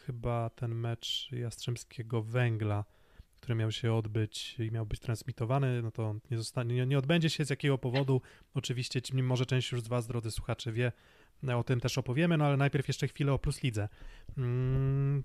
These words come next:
to myślę, że już możemy wyjść z tego meczu, bo, bo, bo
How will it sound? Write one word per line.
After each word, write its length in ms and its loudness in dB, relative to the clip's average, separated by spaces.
to 80 -2
myślę, 220 2
że 80 4
już 120 2
możemy 280 4
wyjść 200 6
z 40 -8
tego 180 4
meczu, 380 4
bo, 340 4
bo, 160 2
bo 160 2